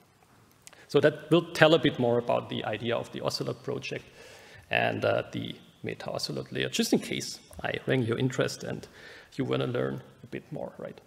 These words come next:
So, um, already, like, twenty-five minutes, and we spent all the time talking about information obligations, right?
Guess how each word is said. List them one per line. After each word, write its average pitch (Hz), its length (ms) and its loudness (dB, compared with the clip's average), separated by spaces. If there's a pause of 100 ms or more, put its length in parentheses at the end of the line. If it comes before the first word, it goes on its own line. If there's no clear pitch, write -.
(1900)
So, 156 480 4
um, 196 440 6 (2250)
already, 147 280 6
like, 147 440 2 (180)
twenty-five 175 600 0
minutes, 196 520 -2 (160)
and 147 460 0
we 156 60 -6
spent - 520 -2 (100)
all 139 200 4
the 143 80 -2
time 143 320 -4
talking 139 460 -2
about 127 460 -2
information 127 720 -4
obligations, 120 720 -6
right? 170 240 2